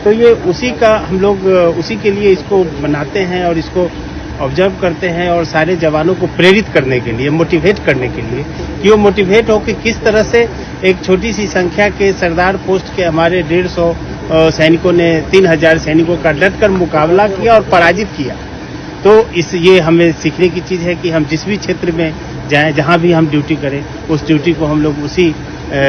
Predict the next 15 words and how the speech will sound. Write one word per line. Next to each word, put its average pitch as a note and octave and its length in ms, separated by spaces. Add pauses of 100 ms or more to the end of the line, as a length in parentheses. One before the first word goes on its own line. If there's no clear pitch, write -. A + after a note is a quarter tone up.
(540)
वीरता D#3 380
से, D3+ 220
उसी D3 260
बुद्धिमत्ता F3 600
से, C3 140
अ, - 520
हम C#3 280
लोग D#3 120
निभाएं D3 400 (200)
और C3+ 160
देश C#3+ 220
सेवा C#3+ 300
करें। D#3+ 320
और C3+ 240
ये C#3+ 240